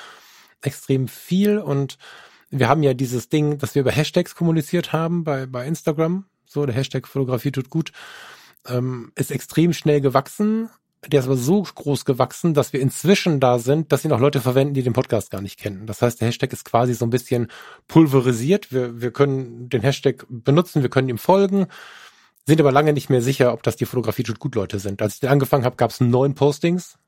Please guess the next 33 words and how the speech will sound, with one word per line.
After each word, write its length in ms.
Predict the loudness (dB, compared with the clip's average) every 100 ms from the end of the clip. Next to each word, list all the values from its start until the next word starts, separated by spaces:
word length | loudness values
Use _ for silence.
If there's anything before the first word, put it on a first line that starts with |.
| _
und 120 | -4 -4
das 80 |
erste 320 | 0 0 2 2
Jahr 400 | 4 4 2 -4 -20 -20 -20 -20 _ 0
war 100 | 2
das 160 | 4
eine 80 | 2
ganz 160 | 0 0
gute 220 | 0 2
Sache 260 | 2 2 0
bei 120 | 0
Instagram. 340 | 0 0 0
Du 80 | 2
konntest 260 | 2 2 2
die 40 |
Leute, 240 | 2 2 0
mit 100 | 0
denen 120 | 0
Hashtag 280 | 0 -2 -4
benutzt 260 | -4 -2
haben, 140 | -2 0
anschreiben, 540 | -2 -2 2 2 2
die 160 | 0 -2
wussten, 220 | -4 -4
was 80 | -4
Fotografie 400 | -4 -4 -2 -2
tut 240 | -2 -4
gut 160 | -4 -4
ist 160 | -2 -2
und 80 | -2
vor 200 | 0 2
allen 180 | 2
Dingen 200 | 2 -2